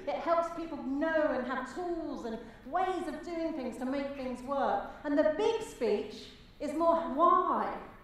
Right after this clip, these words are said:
How does this fit into the bigger picture of what we're trying to do collectively as a human species right now?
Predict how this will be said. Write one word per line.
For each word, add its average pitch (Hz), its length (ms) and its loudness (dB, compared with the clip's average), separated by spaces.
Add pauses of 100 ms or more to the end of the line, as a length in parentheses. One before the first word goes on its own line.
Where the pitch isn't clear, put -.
(180)
How 403 280 4
does 403 240 -2
this - 80 -10 (220)
fit - 400 0
into 302 280 -2
the 254 140 -2
bigger 269 240 -2 (100)
picture 302 460 -4 (240)
of 220 160 -6
what 302 160 2
we're 254 200 0
trying 247 260 -6
to 233 140 -8
do 233 400 0 (200)
collectively 269 680 2
as 220 160 -2
a - 100 -8
human 254 340 -6
species 262 640 -10
right 208 280 -6
now? 196 320 -8